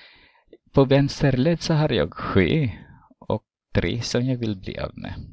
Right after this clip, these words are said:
Och jag ska göra, eh, så att det blir motsats. Eh, sjuan vill jag göra det till noll egentligen. Så hur gör man det?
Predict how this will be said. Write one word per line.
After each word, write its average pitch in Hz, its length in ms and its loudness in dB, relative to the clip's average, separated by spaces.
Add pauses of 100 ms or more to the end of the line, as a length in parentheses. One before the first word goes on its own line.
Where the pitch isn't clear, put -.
(800)
Och - 260 0
jag 127 140 4
ska - 200 -2
göra, 104 460 0 (960)
eh, 95 200 0 (640)
så - 200 -2
att - 220 -4 (280)
det 107 120 -4
blir 98 360 -4 (160)
motsats. - 920 -4 (760)
Eh, 101 580 2 (460)
sjuan 113 720 0 (280)
vill 131 220 0
jag 90 140 -4
göra 80 300 2
det - 260 -12
till 80 220 -4
noll 71 300 -2 (680)
egentligen. - 600 -8 (720)
Så - 160 -2
hur 127 120 4
gör 127 160 4
man 117 200 2
det? 135 200 4